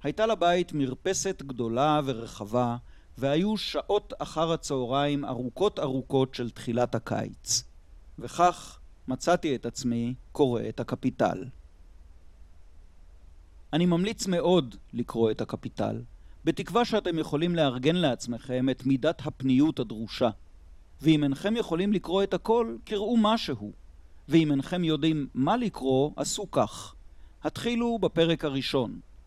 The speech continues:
עמוד עשרים ותשע במהדורה העברית של שנת אלפיים ואחת עשרה. קראו ברצף ככל שיתאפשר לכם וככל שתמצאו בכך עניין, ואז, לא משנה עד לאן הגעתם,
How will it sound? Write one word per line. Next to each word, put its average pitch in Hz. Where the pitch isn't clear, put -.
עמוד 151
עשרים 151
ותשע 139
במהדורה 123
העברית 123
של 120
שנת 123
אלפיים 120
ואחת 110
עשרה. -
קראו 190
ברצף 190
ככל 190
שיתאפשר 160
לכם 147
וככל 170
שתמצאו 147
בכך 143
עניין, 135
ואז, 160
לא 156
משנה 175
עד 143
לאן 139
הגעתם, 123